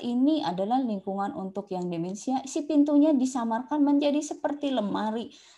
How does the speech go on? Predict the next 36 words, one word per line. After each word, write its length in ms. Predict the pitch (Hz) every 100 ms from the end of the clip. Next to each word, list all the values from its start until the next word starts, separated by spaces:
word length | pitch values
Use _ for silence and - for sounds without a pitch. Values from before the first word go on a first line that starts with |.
| _ _ _ _ _ _
Entah 320 | - 165 165 175
dicat, 560 | 175 180 - 262 254
entah 240 | 185 175 180
bagaimana. 640 | 165 156 160 160 160 165 - -
Nah, 160 | 156
mungkin 320 | 160 190 233
ini 240 | 277 247 285
bisa 320 | 226 226 208
jadi 240 | 180 196
salah 240 | 262 208 208
satu 320 | 196 - 190
ide, 400 | 190 147 208 -
mungkin 400 | 214 208 262 254
pintu 240 | 226 202
di 160 | 208 196
rumah 400 | 185 180 240 233
dibuat 640 | 185 175 165 180 214 -
gambarnya 480 | 165 147 156 160 208
jadi 240 | 175 156 170
gambar 320 | 156 156 156
lain, 280 | 156 180 208
supaya 480 | - 175 170 160 214
dia 240 | 208 247 - -
bingung, 400 | 220 240 240 190
ini 160 | 156
bukan 400 | 220 262 262 254
pintu. 480 | 254 277 269 262 - _ _ _
Jadi 240 | - 160 185
dia 160 | 208
nanti 320 | 254 208 262 -
cari-cari 480 | 175 175 208 208
pintu 320 | 208 165 165 247
buat 240 | 180 160
kabur, 400 | 160 147 214 285 - _ _ _ 214
eh 40 | 226
nggak 160 | 160